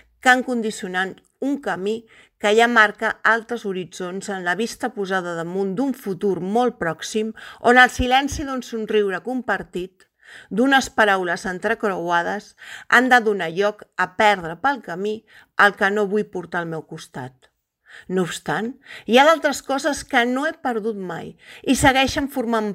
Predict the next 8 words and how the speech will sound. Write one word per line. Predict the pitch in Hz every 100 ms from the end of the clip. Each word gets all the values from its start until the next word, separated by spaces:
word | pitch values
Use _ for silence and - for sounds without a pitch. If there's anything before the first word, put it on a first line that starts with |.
| -
part | 262 330 294
de | 226
la | 190
meva | 202 214 214
motxilla | 185 - 202 190
vital. | 165 147 151 143 147 _ _ _ _ - - - _
La | 196 208
il·lusió | 196 180 208 208